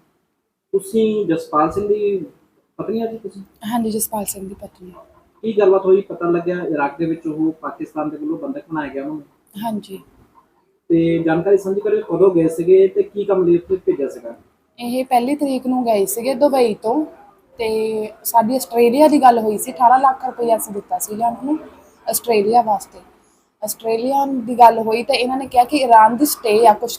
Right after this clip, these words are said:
Speaker 2: ਘੰਟਿਆਂ ਲਈ। ਈਰਾਨ ਦੇ ਵਿੱਚ ਉਹਨਾਂ ਨੂੰ ਡਾਂਕਰਾਂ ਨੇ ਅਗਵਾ ਕਰ ਲਿਆ ਸੀ, ਫੜ ਲਿਆ ਸੀ।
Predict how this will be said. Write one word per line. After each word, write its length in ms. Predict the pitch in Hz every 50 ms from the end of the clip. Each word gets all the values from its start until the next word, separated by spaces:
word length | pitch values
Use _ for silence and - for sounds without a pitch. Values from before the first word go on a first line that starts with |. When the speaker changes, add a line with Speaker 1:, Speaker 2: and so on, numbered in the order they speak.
| -
Speaker 2:
ਘੰਟਿਆਂ 420 | 262 247 240 190 - 196 190 185 190
ਲਈ। 220 | 196 226 269 269 - - - - - - - _ _ _ -
ਈਰਾਨ 400 | 240 240 240 233 240 262 294 302
ਦੇ 180 | 285 302 302 294
ਵਿੱਚ 340 | 247 233 247 240 - - 269
ਉਹਨਾਂ 300 | 269 262 262 262 269 269
ਨੂੰ 220 | 277 277 269 254 247 - _ _ _ _ _ _ _ 196
ਡਾਂਕਰਾਂ 440 | 196 226 226 226 220 - 262 269 262
ਨੇ 120 | 254 247
ਅਗਵਾ 320 | 247 214 208 214 220 214
ਕਰ 220 | 202 170 202 190 170
ਲਿਆ 180 | 175 175 175
ਸੀ, 180 | 170 - - 262 302 - - _ _ _ _ _ _ -
ਫੜ 340 | - _ _ 233 214 202
ਲਿਆ 240 | 190 190 185 190 185 180
ਸੀ। 200 | - - 190